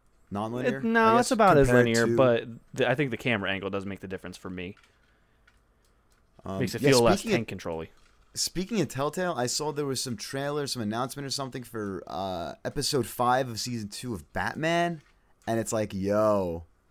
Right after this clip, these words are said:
Speaker 1: you
Speaker 2: It's still
Speaker 1: guys are
Speaker 2: coming out.
Speaker 1: dropping the ball right now. Like,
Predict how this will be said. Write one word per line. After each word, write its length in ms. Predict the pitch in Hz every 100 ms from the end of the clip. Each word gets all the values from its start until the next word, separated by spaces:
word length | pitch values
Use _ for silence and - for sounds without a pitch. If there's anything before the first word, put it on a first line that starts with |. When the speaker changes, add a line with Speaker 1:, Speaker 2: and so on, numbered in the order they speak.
| _ _ _ 98
Speaker 1:
you 0 |
Speaker 2:
It's 80 | 120
still 140 | 127
Speaker 1:
guys 180 | 120 98
are 40 |
Speaker 2:
coming 140 | 92 101
out. 80 |
Speaker 1:
dropping 440 | 107 110 113 123 101
the 80 | 101
ball 340 | 101 107 107
right 220 | 98 92
now. 200 | 90 92 95
Like, 280 | 98 101